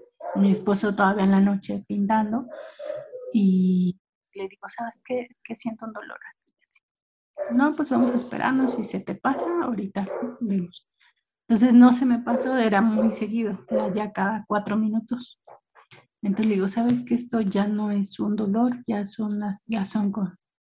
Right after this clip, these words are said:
contracciones". Entonces, em, dice, "Sí". En-, y, y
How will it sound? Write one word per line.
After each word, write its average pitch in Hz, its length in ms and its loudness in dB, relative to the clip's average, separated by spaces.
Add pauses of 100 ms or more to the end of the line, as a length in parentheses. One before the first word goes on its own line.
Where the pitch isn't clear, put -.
(120)
contracciones". 196 1080 -2 (2000)
Entonces, 196 880 0 (160)
em, 196 680 2 (280)
dice, 196 360 -2
"Sí". 220 360 0 (680)
En-, 190 300 2
y, 214 500 2
y 226 200 10